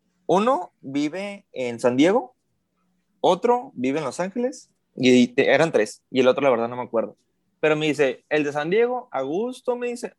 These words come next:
Obviamente ninguno lucra con el negocio, o sea, no se meten, pues, obviamente no reciben nada. Pero están a gusto. "El de San Diego toca la guitarra", me dice, "va y se pone en la playa,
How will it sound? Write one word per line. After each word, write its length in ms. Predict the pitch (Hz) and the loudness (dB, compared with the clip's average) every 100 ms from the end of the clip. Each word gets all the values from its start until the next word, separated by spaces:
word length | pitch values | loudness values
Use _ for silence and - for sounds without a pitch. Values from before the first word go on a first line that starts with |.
| _ | _
Obviamente 480 | 131 139 147 139 156 | 4 6 6 2 -2
ninguno 680 | 139 117 110 110 127 139 - - | -4 -6 -6 -4 -2 -2 -6 -10
lucra 440 | 110 110 110 117 | -4 -2 0 -2
con 120 | 113 | -2
el 60 | 107 | -8
negocio, 320 | 110 190 170 | -4 -4 -4
o 20 | |
sea, 120 | 110 98 | -6 -6
no 100 | 101 | -4
se 120 | 147 | -2
meten, 340 | 143 - 190 | -2 -2 -4
pues, 160 | - - | -4 -2
obviamente 280 | 104 110 110 | 0 0 -2
no 100 | 110 | -2
reciben 340 | 107 104 101 | -2 -4 -6
nada. 260 | 143 156 - _ _ _ _ _ | -4 -6 -8 _ _ _ _ _
Pero 140 | - 139 | 0 0
están 180 | 139 139 | 2 0
a 20 | |
gusto. 320 | 147 151 - | 2 -2 -4
"El 100 | 151 | -4
de 40 | 143 | -2
San 180 | 151 160 | -2 0
Diego 320 | 208 208 202 | 0 0 -6
toca 220 | 196 196 | -6 -4
la 80 | 170 | -4
guitarra", 460 | 135 190 220 220 | -4 -4 -4 -4
me 140 | 214 214 | -8 -8
dice, 340 | 214 196 202 | -8 -6 -6
"va 420 | 160 170 214 233 220 | -2 -2 -2 -6 -8
y 80 | 185 | -6
se 120 | 143 | -6
pone 600 | - 151 156 160 139 117 _ _ _ - | -2 -4 -4 -6 -8 -12 _ _ _ -6
en 120 | - | 0
la 120 | 127 - | 2 4
playa, 640 | 202 240 254 247 240 262 | 4 6 4 2 0 -2